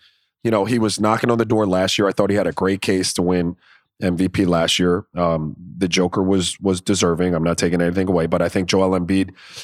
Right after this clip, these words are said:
had a very strong case for last year. Um, the Sixers are an improved bunch. I think they're still thin, um, in terms of overall depth, but, um, th-,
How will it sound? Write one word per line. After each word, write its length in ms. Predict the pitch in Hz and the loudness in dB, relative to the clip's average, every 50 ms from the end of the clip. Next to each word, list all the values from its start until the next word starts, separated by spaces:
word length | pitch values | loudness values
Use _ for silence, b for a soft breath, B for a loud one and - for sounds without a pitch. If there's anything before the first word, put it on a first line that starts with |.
| B B | B B
had 100 | - 98 | 0 0
a 60 | 92 | 2
very 240 | 78 98 92 98 104 | 2 2 2 2 0
strong 260 | - - 107 104 101 | 2 2 0 0 2
case 340 | - - 101 101 101 - - _ _ _ _ _ | 0 0 0 0 -2 -4 -8 _ _ _ _ _
for 80 | - 107 | 0 0
last 280 | 101 90 85 85 - - | 2 2 2 0 0 0
year. 260 | 92 90 92 98 98 | 0 0 0 0 0
Um, 460 | 101 98 95 92 92 90 85 82 82 _ _ _ _ _ _ _ _ | 2 2 2 2 2 0 -2 -6 -8 _ _ _ _ _ _ _ _
the 60 | 98 | -6
Sixers 420 | - - 107 - - 117 104 98 | -2 -2 0 0 2 0 2 2
are 100 | 107 101 98 | 2 2 2
an 60 | 92 | 2
improved 420 | 92 85 - - 104 107 110 104 | 0 -2 0 0 0 0 0 -2
bunch. 340 | 98 98 92 95 104 - - | -2 0 0 0 0 -2 -4
I 80 | 82 85 | -4 -4
think 180 | - 95 85 | -4 -6 -2
they're 100 | - 90 | -2 -4
still 200 | 85 - 101 92 | -2 0 -2 -2
thin, 460 | 87 - - 98 95 95 98 104 113 - b b b b b b b | -2 0 0 0 0 2 0 -2 -6 -8 b b b b b b b
um, 280 | - 98 92 90 87 87 - | 0 0 0 0 -2 -4 -4
in 140 | 104 95 | -6 -4
terms 300 | 87 - 107 98 90 95 | 0 0 0 0 2 0
of 100 | 95 87 | -2 0
overall 340 | 101 98 95 92 92 90 85 | 0 0 2 2 2 2 0
depth, 380 | 82 87 117 135 160 - - 113 | 0 0 -2 -2 -2 -4 -4 -2
but, 260 | 110 101 98 90 - b b b b b b b b _ _ _ _ | 0 0 0 -2 -4 b b b b b b b b _ _ _ _
um, 380 | - 107 98 92 90 85 85 - _ | -2 0 0 0 -2 -4 -6 -8 _
th-, 140 | 104 104 | -8 -8